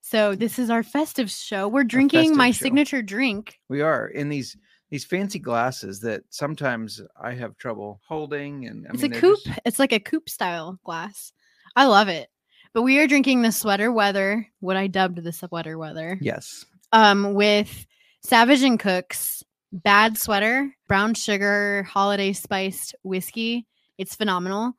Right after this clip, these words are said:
Speaker 1: and
Speaker 2: You,
Speaker 1: it is amazing
Speaker 2: you
Speaker 1: in this
Speaker 2: made it
Speaker 1: drink.
Speaker 2: very, very well. I
Speaker 1: Thank
Speaker 2: do
Speaker 1: you.
Speaker 2: remember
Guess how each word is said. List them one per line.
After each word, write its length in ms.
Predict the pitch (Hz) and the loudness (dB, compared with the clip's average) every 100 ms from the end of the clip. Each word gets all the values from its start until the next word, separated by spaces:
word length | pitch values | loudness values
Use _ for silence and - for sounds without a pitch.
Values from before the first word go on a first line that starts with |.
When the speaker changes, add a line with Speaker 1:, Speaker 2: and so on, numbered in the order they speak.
| _ _ | _ _
Speaker 1:
and 140 | - 202 | -6 -2
Speaker 2:
You, 80 | 196 | -2
Speaker 1:
it 20 | |
is 120 | 196 | -4
amazing 420 | 190 180 175 170 | -6 -6 -8 -6
Speaker 2:
you 60 | 139 | -2
Speaker 1:
in 60 | 131 | 0
this 80 | 127 | -2
Speaker 2:
made 60 | |
it 20 | 123 | -4
Speaker 1:
drink. 160 | 113 | -10
Speaker 2:
very, 300 | 117 117 110 | -6 -4 -4
very 240 | 101 101 95 | -6 -8 -8
well. 360 | 101 90 98 _ _ _ - | -8 -8 -10 _ _ _ -6
I 40 | |
Speaker 1:
Thank 120 | 143 | -2
Speaker 2:
do 60 | 156 | 2
Speaker 1:
you. 60 | 208 | 2
Speaker 2:
remember 640 | 180 170 170 156 135 - | 2 0 0 0 0 -2